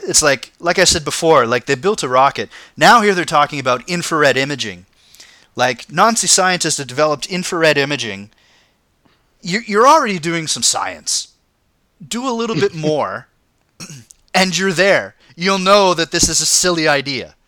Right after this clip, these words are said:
Speaker 2: Y-, you would think, yeah, 'cause clearly they're coming up with viable technologies, or at least improving on them.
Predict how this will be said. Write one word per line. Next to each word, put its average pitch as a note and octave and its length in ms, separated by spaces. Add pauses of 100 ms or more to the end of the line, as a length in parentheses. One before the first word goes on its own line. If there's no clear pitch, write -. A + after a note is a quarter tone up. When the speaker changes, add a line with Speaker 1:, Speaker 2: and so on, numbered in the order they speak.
(1400)
Speaker 2:
Y-, - 100
you A#3 420
would D4 200
think, G#3+ 600
yeah, G3+ 200
'cause - 480 (140)
clearly F#3 560
they're D3 240
coming D#3 400
up D#3+ 220
with B2+ 480 (260)
viable B2+ 580
technologies, C#3 800
or B2+ 200
at C3 120
least C#3 300
improving C#3 580
on A2+ 220
them. B2+ 400